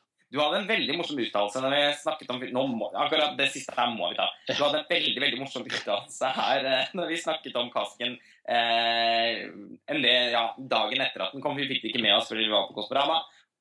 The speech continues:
og det skjedde masse greier. Men da vi, den første samtalen vi hadde om filmen, og, eller om Star Wars-castingen, og hvor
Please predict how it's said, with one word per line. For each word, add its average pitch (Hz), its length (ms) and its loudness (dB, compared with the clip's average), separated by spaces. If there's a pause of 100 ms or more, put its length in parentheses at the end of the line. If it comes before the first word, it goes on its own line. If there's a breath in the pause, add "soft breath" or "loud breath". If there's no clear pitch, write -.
(260)
og 120 140 2
det 117 80 0
skjedde 113 160 0
masse 117 160 -2
greier. 123 300 2 (260)
Men 131 320 -2 (200)
da 135 280 0
vi, 143 140 0
den 143 280 -6
første 147 220 -4
samtalen 127 340 -2
vi 123 60 2
hadde 120 160 0
om 120 60 -6
filmen, 120 260 -2 (280)
og, 139 300 2
eller 147 240 2
om 139 220 -2 (100)
Star - 200 0
Wars-castingen, 139 600 0 (240)
og 135 300 -6
hvor 123 180 -2